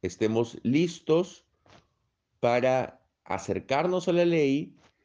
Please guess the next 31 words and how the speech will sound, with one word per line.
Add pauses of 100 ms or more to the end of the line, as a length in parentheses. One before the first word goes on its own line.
(840)
la
cual
nos
muestra
nuestro
pecado,
la
cual
nos
manifiesta
nuestra
miseria, (840)
pero
también
estemos
listos
para
escuchar
el
evangelio (380)
que
nos
dice (160)
cómo, (280)
cómo
Cristo (380)
nos
redime
de
ese
pecado